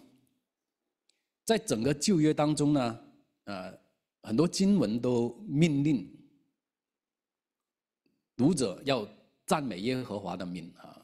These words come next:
今，今，好像今天的这个我们的赞美诗歌，我们要赞美耶和华的名，这个意义很重大哈，因为耶和华的名跟耶和华的话语是一致的，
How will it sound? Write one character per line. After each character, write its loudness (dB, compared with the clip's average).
今， -18
今， -14
好 -14
像 -10
今 -8
天 -6
的 -6
这 -12
个 -12
我 -8
们 -4
的 -2
赞 -2
美 -4
诗 -6
歌， -6
我 -16
们 -16
要 -12
赞 -2
美 -8
耶 -6
和 -6
华 -6
的 -10
名， -12
这 0
个 2
意 2
义 4
很 -4
重 2
大 0
哈， -2
因 2
为 2
耶 4
和 0
华 0
的 -2
名 0
跟 4
耶 4
和 -2
华 -4
的 -4
话 -6
语 -8
是 -4
一 0
致 -2
的， -10